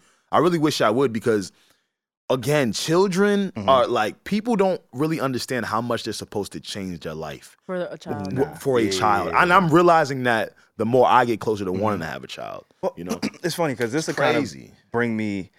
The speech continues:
Speaker 2: to, like, the whole podcast wars,
Speaker 1: Mm-hmm,
Speaker 2: right?
Speaker 1: mm-hmm.
Speaker 2: So Joe Budden has been very, uh, vocal, very uh, he's given a ton of criticism to people like Adam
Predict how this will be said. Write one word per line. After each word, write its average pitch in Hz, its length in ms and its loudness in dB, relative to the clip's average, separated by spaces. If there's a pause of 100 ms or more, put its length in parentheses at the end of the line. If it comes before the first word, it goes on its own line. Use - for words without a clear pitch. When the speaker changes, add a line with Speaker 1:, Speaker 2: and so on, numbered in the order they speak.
(240)
Speaker 2:
to, - 100 -8
like, 104 240 0
the 98 80 0
whole 107 140 0
podcast 110 720 -2
wars, 92 320 -4
Speaker 1:
Mm-hmm, 98 100 -6
Speaker 2:
right? 98 260 -2
Speaker 1:
mm-hmm. 87 300 -10
Speaker 2:
So 117 540 2 (760)
Joe 127 220 2
Budden 113 260 2
has 101 180 -4
been 98 220 -6
very, 98 580 -2 (360)
uh, 87 120 -2
vocal, 95 560 -2 (200)
very 95 640 -2 (380)
uh, 80 260 -4 (160)
he's 92 300 -12
given 101 420 -6
a - 40 -14
ton 131 180 -6
of 117 60 -6
criticism 104 520 -6
to 110 320 -6
people 98 300 -8
like 95 320 -4
Adam 104 520 -2